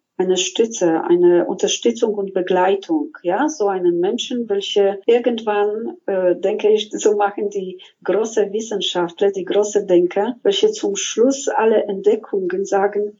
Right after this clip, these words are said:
„Ja, Gott gibt's wirklich und es gibt eine Kraft, welche ja viel mehr weiß, als ich weiß.“ Ja, und das ist ja machbar, dass, äh, jeder von uns das ja auch lernen kann.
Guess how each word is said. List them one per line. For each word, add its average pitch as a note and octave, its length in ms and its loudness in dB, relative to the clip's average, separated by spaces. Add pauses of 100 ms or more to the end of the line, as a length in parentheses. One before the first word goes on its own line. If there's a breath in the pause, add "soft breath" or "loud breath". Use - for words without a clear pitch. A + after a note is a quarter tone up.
„Ja, E3+ 300 0
Gott F#3+ 280 -6
gibt's - 360 -6
wirklich E3+ 600 2
und - 140 -2
es F3 240 0
gibt A3+ 220 -2 (100)
eine F#3+ 260 4
Kraft, G3 480 -4
welche F#3 320 -2
ja F#3 160 2
viel A3 300 -2
mehr F#3+ 220 2
weiß, F3+ 300 2
als F3 380 -2
ich F3+ 220 -8
weiß.“ D#3 640 -4
Ja, F3+ 400 0 (180)
und F#3 200 2
das G#3 160 2
ist - 120 0
ja G3+ 160 2
machbar, A3 520 -4
dass, - 600 -4
äh, F3+ 240 4
jeder G3+ 360 2
von F#3 200 -6
uns F#3+ 440 -8
das F3+ 200 -6
ja F#3 240 -2
auch F3+ 220 2 (240)
lernen F3 500 2
kann. D#3+ 460 -2